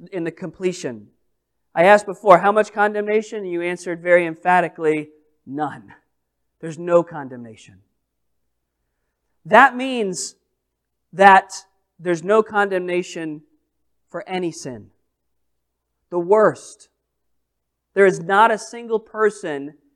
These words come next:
there's not a single person that is, that has gone too far that, that, that can outrun the grace and forgiveness of God. There's no one.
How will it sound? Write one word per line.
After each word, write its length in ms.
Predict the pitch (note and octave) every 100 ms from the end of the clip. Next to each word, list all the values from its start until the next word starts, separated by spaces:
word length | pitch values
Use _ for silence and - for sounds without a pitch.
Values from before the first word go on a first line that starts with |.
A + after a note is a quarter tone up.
| _ -
there's 160 | E3+
not 160 | G3+ G#3
a 40 |
single 460 | F#3 - A#3 A#3+ A#3+
person 640 | A#3 A3 G3+ - D3+ C#3 C#3 _ _ _ -
that 200 | F3 -
is, 380 | F3+ E3 - _ _ -
that 220 | F3 D#3+
has 200 | F3+ E3+
gone 380 | D#3 F#3+ F3+ E3+
too 300 | - A#3 A3
far 640 | - G3 E3 A#2 G#2+ G#2+ _ _ _ _ _ _ -
that, 120 | D#3 _ -
that, 320 | E3+ E3+ - _ _
that 440 | E3 E3 - _ _
can 280 | - F3 E3+ F3+
outrun 500 | F#3+ F#3+ F3+ F3+ E3
the 80 |
grace 380 | D#3 D#3 D3 -
and 100 | D3
forgiveness 520 | D3 C#3 C#3 B2 A#2
of 100 | B2+
God. 300 | A2 A#2 G2+ _ _ _ _ _ _ _ _ _ _
There's 180 | F3+ D#3+
no 180 | F3+ G#3+
one. 320 | G3+ B2 G2+